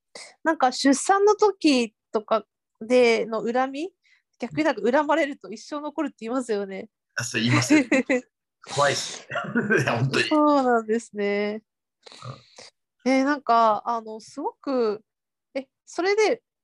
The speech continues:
Speaker 1: あの、立ち会いってした方がいいのか、しない方がいいのかって、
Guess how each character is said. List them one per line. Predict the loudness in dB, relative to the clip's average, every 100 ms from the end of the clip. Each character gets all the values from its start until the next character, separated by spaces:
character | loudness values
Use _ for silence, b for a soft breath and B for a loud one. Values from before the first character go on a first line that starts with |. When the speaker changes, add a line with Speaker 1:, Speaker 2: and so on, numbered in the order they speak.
| _ _ -8
Speaker 1:
あ | -8
の、 |
立 | -8 -10 -10 0
ち |
会 | 2 2
い |
っ | _ 0 2 0
て |
し | -4 -6
た | -4
方 | 2 4
が | 4
い | 0
い |
の | -6
か、 | -12
し | -14 -8
な | -2 0
い |
方 | 2
が | 2
い | 0
い |
の | -4
か | -8
っ | -8 _
て、 | -10 -10